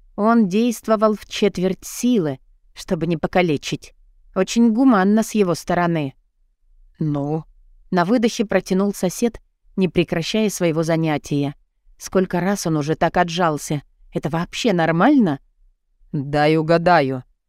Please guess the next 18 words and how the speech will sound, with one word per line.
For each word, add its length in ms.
И 80
снова 360
выдох. 440
"Ректор 580
нашёл 460
причину, 920
почему 580
ты 200
должен 680
участвовать 840
в 100
играх". 600
"Мне 460
неудобно 600
говорить 400
с 80
твоим 320
задом", 520